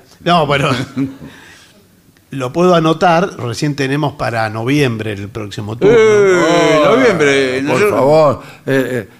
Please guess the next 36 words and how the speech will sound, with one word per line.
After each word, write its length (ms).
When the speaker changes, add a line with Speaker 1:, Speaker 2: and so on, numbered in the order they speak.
Speaker 3:
hicimos 560
ochenta 480
kilómetros 500
Speaker 2:
Sí, 80
Speaker 3:
para 140
llegar 300
Speaker 2:
sí. 160
Speaker 3:
hasta 120
aquí. 240
Speaker 2:
Creíamos 440
Speaker 3:
Así 100
Speaker 2:
que 480
era 100
el 60
masaje 400
ahora 180
inmediatamente. 720
Speaker 3:
Claro, 400
que 440
Speaker 1:
Bueno. 180
Speaker 3:
era 60
llegar, 600
no 140
terminaba 480
de 140
llegar 460
y 100
ya 140
estaba 320
desnudo 500
tirado 540
a-, 100
arriba 420
de 100
una 220
camilla. 720